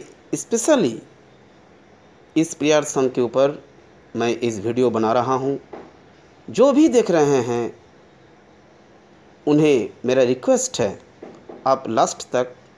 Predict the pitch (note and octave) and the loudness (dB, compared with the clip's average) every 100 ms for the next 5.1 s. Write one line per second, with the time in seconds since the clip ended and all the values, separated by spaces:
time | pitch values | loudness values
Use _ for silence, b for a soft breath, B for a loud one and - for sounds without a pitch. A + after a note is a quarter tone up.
0 | B2 A#2+ - - F3+ F#3+ - B2+ - A#2+ | -4 -4 -6 -2 -2 -2 -2 -2 -2 -8
1 | G#2+ A2 B2+ A#2+ A2 G#2 A2+ D3 - F2+ | -6 -2 0 0 -4 -4 -4 -4 -4 -10
2 | C#2+ - - _ _ _ _ _ _ _ | -12 -18 -20 _ _ _ _ _ _ _
3 | _ - _ _ _ _ _ _ _ - | _ -20 _ _ _ _ _ _ _ -20
4 | _ - - C#3+ A3 A3+ G3+ - B3+ C#3 | _ -20 -6 0 0 0 0 0 0 -2
5 | G2+ | -4